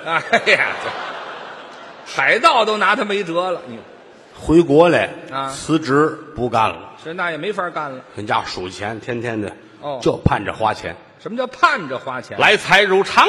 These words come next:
Speaker 2: 江流水，去财似风卷残云。
Speaker 1: 都来得快。
Speaker 2: 就为了花钱，天天就这出。
Speaker 1: 哦。
Speaker 2: 哎呀，天天的想方设法的花钱。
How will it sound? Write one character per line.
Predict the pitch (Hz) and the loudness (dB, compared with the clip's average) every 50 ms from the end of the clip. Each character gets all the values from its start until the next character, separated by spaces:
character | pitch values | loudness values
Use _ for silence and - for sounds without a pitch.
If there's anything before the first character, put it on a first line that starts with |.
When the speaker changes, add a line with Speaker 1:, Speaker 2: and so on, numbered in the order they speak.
| 440 381 | 6 8
Speaker 2:
江 | 320 403 381 381 359 | 8 8 8 8 6
流 | 294 294 311 339 285 | 4 6 6 6 6
水， | - - 185 143 135 160 170 | 4 4 4 4 4 4 0
去 | - - - 202 165 | -2 -2 0 0 0
财 | - - - 151 180 240 254 | 0 2 2 4 6 6 4
似 | 247 - - 180 147 | 2 0 0 0 0
风 | - - - - - 494 480 453 427 - - | 0 0 2 6 8 8 10 8 6 6 6
卷 | - 170 120 107 117 | 6 4 4 4 -2
残 | - - 170 220 254 | 0 2 2 4 6
云。 | 233 254 269 - - - - - - | 4 4 4 0 -6 -16 -18 -10 -6
Speaker 1:
都 | 208 214 208 | -6 -4 -4
来 | 185 185 226 | -4 -4 -4
得 | 226 247 | -4 -6
快。 | - - 196 - - - - - | -6 -6 -8 -8 -8 -16 -16 -10
Speaker 2:
就 | - - - | -10 -10 -8
为 | - 135 113 | -4 -4 -4
了 | - - | -4 -4
花 | - - 139 151 | -2 0 -2 0
钱， | - - 113 107 | 0 -2 -6 0
天 | - 214 226 | 0 0 4
天 | 214 247 240 | 4 2 2
就 | 196 175 | 2 0
这 | 139 120 | -2 -2
出。 | 117 185 214 180 - - - - - | 0 2 2 2 2 0 -12 -12 -6
Speaker 1:
哦。 | 254 233 202 165 127 104 - | -2 0 0 0 -2 -4 -2
Speaker 2:
哎 | - 170 | -2 0
呀， | 196 208 208 185 170 151 139 | 4 6 8 8 8 8 6
天 | - - 196 196 170 | 6 2 2 2 4
天 | 196 196 175 | 4 4 4
的 | 143 - - - - | 2 -2 -4 -14 -12
想 | - - - 147 170 | -4 2 4 4 6
方 | 214 220 214 | 8 6 8
设 | 185 202 160 123 | 8 8 8 8
法 | 110 98 104 | 6 6 4
的 | 117 | 6
花 | 123 170 170 | 6 6 4
钱。 | 123 131 139 | 6 4 0